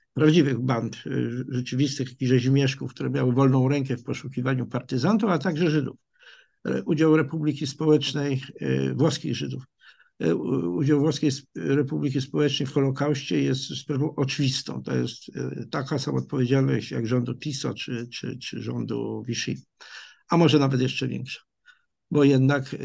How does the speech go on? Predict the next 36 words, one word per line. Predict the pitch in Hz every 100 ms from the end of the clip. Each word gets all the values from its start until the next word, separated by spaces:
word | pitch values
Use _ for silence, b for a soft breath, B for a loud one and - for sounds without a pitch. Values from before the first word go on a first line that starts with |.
| 131 139
na | 131
swoim | 131 151 135
terenie | 135 139 135 139
oni | 139 135
mieli | 135 131 135 139 - _
dużo | 131 151 147
więcej | 156 131 123
też | - -
do | 135
powiedzenia, | 139 123 117 135 131 170
bo | 139
formalnie | - 160 156 190 196 139
to | 139
było | 127
przecież | 127 131 120
niezależne | 131 127 135 135 127
państwo, | 131 156 180 -
chociaż | 196 202 160
naturalnie | 170 143 156 147 147 143 B B B
tak | 147 139
naprawdę | 127 143 139 135
pod | 131 139
pełną | - 131 127
kuratelą | 123 143 117 120 117 120
niemiecką. | 117 113 - - - B B B -
Notabene | 165 170 139 139
Mussolini | 143 135 143 143 139
miał | 139 127
tam | - 135 139 -
bardzo | - - 135 165 139 147
mało | 135 131
do | 127
powiedzenia, | 101 127 123 139 147
właśnie | 127 131 139
ta | 120
radykalna | 127 131 127 160 151 143